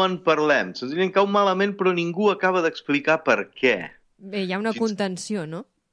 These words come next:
Speaker 1: Exacte. Una repressió com molt intensa, on tothom ho sap, però ningú diu res, per dir-ho així. És com allò que en diuen de, de l'elefante en la habitación.
Speaker 2: A mi m'agrada la relació, parlant d'això,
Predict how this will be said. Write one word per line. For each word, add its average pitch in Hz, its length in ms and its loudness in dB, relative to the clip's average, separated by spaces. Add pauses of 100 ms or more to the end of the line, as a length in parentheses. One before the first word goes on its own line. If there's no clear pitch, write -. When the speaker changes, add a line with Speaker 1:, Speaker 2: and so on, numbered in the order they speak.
(340)
Speaker 1:
Exacte. 120 800 0 (280)
Una 170 200 2
repressió 156 720 0
com 151 120 -2
molt 151 300 0
intensa, 143 500 0
on 135 280 -2 (260)
tothom 214 320 2
ho 202 40 2
sap, 208 260 0
però 202 120 2
ningú 180 320 -2
diu 175 200 -2
res, 120 340 -2
per 95 180 -8
dir-ho 95 200 -4
així. 85 280 -10
És - 600 -20
com 151 160 2
allò 147 200 4
que 151 80 2
en 135 100 -2
diuen 139 300 2
de, 120 140 4 (260)
de 113 100 2 (220)
l'elefante 123 580 2
en 120 120 2
la 110 80 4
habitación. 95 680 -4 (260)
Speaker 2:
A 180 80 -8
mi 208 120 -4
m'agrada 269 400 -4
la 240 120 0
relació, 202 560 -2
parlant 185 340 -2
d'això, 208 340 0